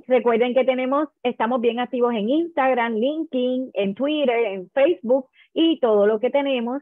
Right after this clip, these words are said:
eh, todos los eventos que hacemos están grabados y pueden encontrar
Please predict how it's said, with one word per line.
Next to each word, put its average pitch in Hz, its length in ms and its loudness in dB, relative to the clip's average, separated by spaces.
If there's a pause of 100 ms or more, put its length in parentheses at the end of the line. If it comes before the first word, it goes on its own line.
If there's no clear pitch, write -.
(140)
eh, 202 840 2
todos 175 260 4
los 208 80 0
eventos 240 320 -2
que 269 100 -6
hacemos 285 320 -2
están 202 280 -4
grabados 294 500 2 (340)
y 240 120 2
pueden 185 300 2
encontrar 226 840 0